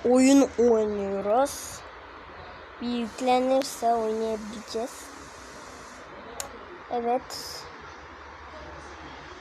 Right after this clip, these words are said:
Çıkış yapıyor.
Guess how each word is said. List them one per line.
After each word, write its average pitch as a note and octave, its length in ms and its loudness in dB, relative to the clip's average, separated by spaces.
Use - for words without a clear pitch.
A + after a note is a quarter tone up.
Çıkış - 420 -14
yapıyor. A#3+ 680 -6